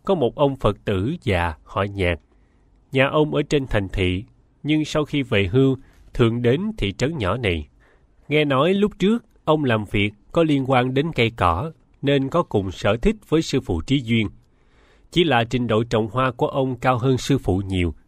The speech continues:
thậm chí chuyển thành hiệu ích kinh tế. Ông chuyên môn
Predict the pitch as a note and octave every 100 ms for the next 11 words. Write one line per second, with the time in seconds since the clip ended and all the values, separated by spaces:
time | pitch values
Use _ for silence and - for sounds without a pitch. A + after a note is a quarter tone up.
0 | _ _ _ - B2 C3 D#3 G3 G#3+ A#2
1 | C3 - G2+ G2 F2 F#2+ - - - B2+
2 | G#2+ A2 B2 G3+ - _ _ _ _ _
3 | _ _ _ D#3 E3 D#3+ E3 D#3+ D3+ D3+